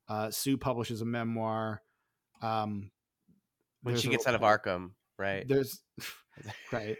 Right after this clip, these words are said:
Speaker 1: There's a report investigating other paranormal, um, activities. And then there's a woman from Appalachia who's writing her sister about her telepathic daughter.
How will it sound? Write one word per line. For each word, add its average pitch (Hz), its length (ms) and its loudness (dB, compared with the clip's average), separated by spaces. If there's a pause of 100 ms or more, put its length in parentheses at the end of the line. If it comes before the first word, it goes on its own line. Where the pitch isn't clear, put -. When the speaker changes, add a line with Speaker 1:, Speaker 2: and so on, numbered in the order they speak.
(380)
Speaker 1:
There's 135 220 6
a 139 60 8
report 131 580 4
investigating 123 840 0
other 117 200 0
paranormal, 117 760 -2
um, 107 580 -2 (140)
activities. 117 960 -2 (400)
And 120 140 -2
then 120 120 0
there's 117 200 -2
a 120 40 0
woman 117 320 0
from 117 180 -4
Appalachia 143 800 0
who's 123 380 0
writing 117 300 0
her 110 120 -4
sister 113 420 -4
about 110 440 -2
her 104 320 -6
telepathic 101 640 -10
daughter. - 420 -20